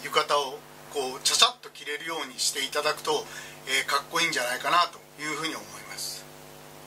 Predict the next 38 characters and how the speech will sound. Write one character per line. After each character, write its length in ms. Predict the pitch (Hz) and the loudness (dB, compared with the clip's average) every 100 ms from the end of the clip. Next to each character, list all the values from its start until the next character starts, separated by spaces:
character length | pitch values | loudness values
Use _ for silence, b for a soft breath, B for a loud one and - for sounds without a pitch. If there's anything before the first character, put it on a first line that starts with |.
| - - - - - - - - - | -16 -16 -16 -16 -18 -18 -16 -16 6
と 140 | 220 | 6
い 120 | 226 | 8
う 80 | 233 | 4
こ 140 | 233 247 | 4 2
と 120 | - | 6
で、 80 | 196 | 6
え 560 | 190 - - 127 123 | 6 2 -10 -6 -6
ー、 20 | - | -2
本 200 | 226 202 | 0 0
日 280 | 156 - | 0 0
は、 340 | 135 147 151 - - - - - | 6 8 8 4 -10 -18 -18 -2
え 40 | |
ー、 100 | 127 | 2
初 240 | 127 - 147 | 6 8 8
心 240 | 269 269 | 6 8
者 160 | - 147 | 6 6
で 100 | 143 | 2
も、 360 | 165 170 170 - | 4 2 2 -2
え 200 | 135 127 | -4 -2
ー、 40 | |
着 160 | 117 - | -2 0
崩 300 | 220 202 220 | 2 4 6
れ 60 | 214 | 6
し 140 | 214 | 4
な 160 | 208 208 | 4 4
い 100 | 208 | 4
よ 100 | 226 | 2
う 160 | 175 | 2
に、 100 | 156 156 170 - B B - - | 6 6 6 0 B B -12 2
え 40 | 135 131 127 127 127 120 B B - - - - - - - - 156 | 6 8 8 6 4 2 B B -12 -16 -16 -16 -16 -16 -16 -10 -4
ー、 20 | |
浴 160 | 160 | 2
衣 220 | 185 180 175 | 4 4 0
を 40 | |
着 160 | - 196 | 0 0
る 100 | 196 | 0
に 120 | 156 | -2
は 140 | 113 | -4